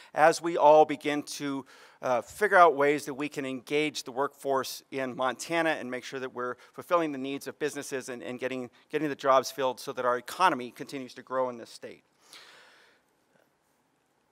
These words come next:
So what I thought I'd do today t-, is to take, I know a lot of you've heard some of this project, so this will be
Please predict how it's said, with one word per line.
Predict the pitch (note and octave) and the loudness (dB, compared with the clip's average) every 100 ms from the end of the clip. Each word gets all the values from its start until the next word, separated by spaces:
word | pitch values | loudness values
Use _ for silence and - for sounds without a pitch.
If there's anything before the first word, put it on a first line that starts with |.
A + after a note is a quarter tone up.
| _ | _
So | - - G#3+ G3+ F3+ E3 - _ _ _ _ _ _ _ _ _ - | -18 -2 0 2 0 -2 -8 _ _ _ _ _ _ _ _ _ -6
what | D#3+ G3+ | 8 10
I | F#3+ | 10
thought | A#3+ B3+ | 8 8
I'd | A3 | 8
do | F3 E3+ | 8 2
today | - D3+ C#3 | 2 0 0
t-, | D3 - | -2 -6
is | D#3+ - | -8 -6
to | F3 | -8
take, | - F#3+ F3+ F#3 | -2 -2 0 2
I | |
know | F#3+ A#3 | 8 8
a | |
lot | G#3 E3+ E3 | 12 12 12
of | D#3 | 8
you've | D#3 | -2
heard | - - F3+ - | -4 0 0 2
some | D#3+ | 0
of | D3 | 0
this | C#3+ | -2
project, | - D3 C3+ C3+ | 2 4 4 0
so | - D3 | -2 0
this | D#3+ - | 0 -2
will | F3 | -4
be | E3 F3+ F3 E3+ | -4 -6 -6 -6